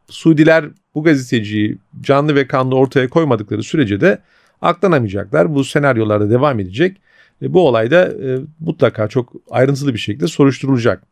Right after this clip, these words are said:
Şimdi bu sıraladığım senaryolar içerisinde en çok öne çıkan nedir şimdi? E, en, e, bu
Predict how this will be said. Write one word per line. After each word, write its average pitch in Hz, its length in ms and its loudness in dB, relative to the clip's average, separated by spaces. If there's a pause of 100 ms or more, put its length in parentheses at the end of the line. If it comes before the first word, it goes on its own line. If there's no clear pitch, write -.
(720)
Şimdi 202 280 -4
bu 208 80 2
sıraladığım 202 640 4
senaryolar 175 520 2
içerisinde 147 640 0
en 170 140 4
çok 165 240 -2
öne 143 200 0
çıkan 147 320 0
nedir 156 200 0
şimdi? 101 300 -8 (180)
E, 104 260 -6
en, 123 240 -2
e, 110 260 -6
bu 123 360 2